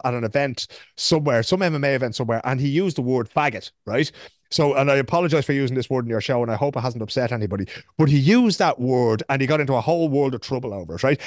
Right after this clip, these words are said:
And he apologized to me, and he'd apologized previously on, on the Late Late Show for using that word. And he said, "There's no handbook to fame," right? And the impression I've always got with Conor is that Conor is somebody who desperately want to be loved, wants to be loved,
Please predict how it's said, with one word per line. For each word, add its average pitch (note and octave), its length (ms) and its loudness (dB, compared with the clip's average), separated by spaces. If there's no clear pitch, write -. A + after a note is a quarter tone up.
And D#3+ 140 2
he F3 160 0
apologized F3+ 920 0
to B2+ 100 0
me, D#3+ 260 2
and D#3 100 0
he'd D3 120 0
apologized D#3+ 500 0
previously C#3+ 400 -2
on, A#2+ 180 -2
on B2+ 140 -4
the B2 80 -2
Late A#2+ 160 -2
Late C3 160 -2
Show A#2+ 120 -6
for A#2 100 -6
using A#2 240 -4
that - 60 -10
word. G#2+ 220 -2
And D#3 160 0
he D3 60 0
said, F#3+ 320 0
"There's D3 160 0
no E3 260 0
handbook C#3+ 480 -6
to B2 100 -6
fame," A#2+ 400 -2
right? D3 220 0
And F3 80 2
the F3 60 2
impression A#3+ 500 0
I've G3+ 200 -2
always D#3+ 400 -2
got B2+ 260 -2
with A#2+ 100 -8
Conor B2+ 460 -2
is B2+ 140 0
that C#3 100 -2
Conor G#3+ 300 -4
is D#3 80 -4
somebody D#3 320 -2
who A2+ 120 0
desperately B2 500 -2
want A#2 200 -4
to A2+ 60 -10
be G#2+ 100 -2
loved, G2 400 -6
wants C3+ 280 0
to - 40 -8
be A2+ 100 0
loved, F#2 360 -6